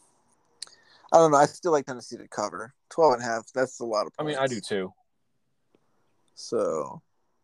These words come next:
Speaker 2: I do, I do too. Like, Derrick Henry's gonna probably get a hundred, pro-, probably get two
Speaker 1: Yeah.
Speaker 2: touchdowns.
Speaker 1: Yeah.
Speaker 2: Uh, I wouldn't be surprised if that's the scores is Derrick Henry's.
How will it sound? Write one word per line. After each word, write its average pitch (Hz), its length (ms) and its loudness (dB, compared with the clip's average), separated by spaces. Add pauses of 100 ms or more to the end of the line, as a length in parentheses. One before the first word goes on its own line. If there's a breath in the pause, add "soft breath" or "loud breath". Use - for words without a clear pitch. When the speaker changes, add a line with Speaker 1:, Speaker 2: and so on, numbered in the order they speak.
(200)
Speaker 2:
I 147 80 4
do, 113 260 -6
I 120 80 4
do 107 160 -4
too. 95 340 -4
Like, 95 340 -2 (280)
Derrick 127 260 2
Henry's 117 360 -8
gonna 107 160 -10
probably 107 280 2
get 101 360 -2 (880)
a 107 120 0
hundred, 104 500 -2 (640)
pro-, - 160 0 (1200)
probably 120 240 2
get 101 100 -10
two 113 120 -6
Speaker 1:
Yeah. 113 80 -2
Speaker 2:
touchdowns. 107 680 -4 (680)
Speaker 1:
Yeah. 110 180 -2
Speaker 2:
Uh, 98 360 6 (640)
I 123 60 2
wouldn't 151 220 0
be 143 80 -6
surprised 123 440 -2
if 117 100 -10
that's 117 200 4
the 113 140 2 (600)
scores 110 540 0 (640)
is 98 160 -4
Derrick 107 340 4
Henry's. 110 500 -8